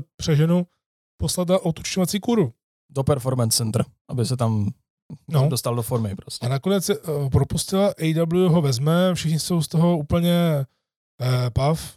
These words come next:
Speaker 1: No a pak pav byl on. Když se podíváš na ty zápasy v A W, tak, eh, strašně pomalej.
Speaker 2: Mm. Já vím, že my jsme se o tom bavili spolu ještě s to-, ještě s kamarádama, že,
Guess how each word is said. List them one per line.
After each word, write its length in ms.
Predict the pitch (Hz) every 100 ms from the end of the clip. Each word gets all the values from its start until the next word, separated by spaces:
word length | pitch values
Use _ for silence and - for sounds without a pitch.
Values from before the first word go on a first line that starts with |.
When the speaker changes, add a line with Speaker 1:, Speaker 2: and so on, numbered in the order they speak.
| -
Speaker 1:
No 220 | 160 185
a 60 | 170
pak 200 | 180 175
pav 440 | - 175 175 - -
byl 220 | 160 185
on. 220 | - 151 196 254 - 131
Když 100 | -
se 100 | 147
podíváš 360 | 180 165 170 170
na 80 | 185
ty 80 | 185
zápasy 560 | 180 160 175 - 185
v 60 | 175
A 140 | 180
W, 360 | 170 156 165 170
tak, 240 | 165 160
eh, 60 | 170 160 156 170 _ _ -
strašně 440 | - 151 117 180
pomalej. 480 | 190 185 127 104 135 -
Speaker 2:
Mm. 240 | 143 170 - _ _ -
Já 80 | 143
vím, 120 | 165 170
že 80 |
my 80 | 180
jsme 140 | 160 175
se 100 | 185
o 40 |
tom 320 | 175 180 165 135 -
bavili 460 | 147 135 143 139 131
spolu 340 | - 127 123
ještě 300 | 120 120 131
s 100 | -
to-, 200 | - 117
ještě 280 | 151 - 120
s 40 |
kamarádama, 640 | - 117 117 113 117 113
že, 120 | 117